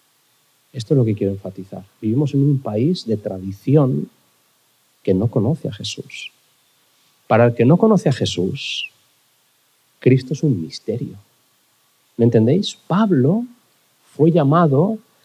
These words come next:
a predicar a Cristo, no donde todo el mundo lo conocía. ¿Sabéis que vas a Estados Unidos? Yo he vivido ahí un tiempo. Vas a Estados Unidos, todo el mundo cristiano. Y el que no es, conoce. God bless you. Es, es,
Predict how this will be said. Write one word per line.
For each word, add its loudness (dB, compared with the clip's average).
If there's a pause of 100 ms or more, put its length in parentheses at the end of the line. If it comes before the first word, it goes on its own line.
(140)
a -2
predicar 2
a 0
Cristo, 2
no 6
donde 6
todo 6
el 6
mundo 6
lo 2
conocía. 0
¿Sabéis -4
que -4
vas 0
a -2
Estados -2
Unidos? -4 (1200)
Yo 4
he 6
vivido 6
ahí 2
un 0
tiempo. -2
Vas 0
a 0
Estados 2
Unidos, 2 (1800)
todo -2
el 0
mundo 2
cristiano. -4 (360)
Y 2
el 6
que 2
no 6
es, 6
conoce. 2
God -2
bless 0
you. -2 (180)
Es, -10
es, -6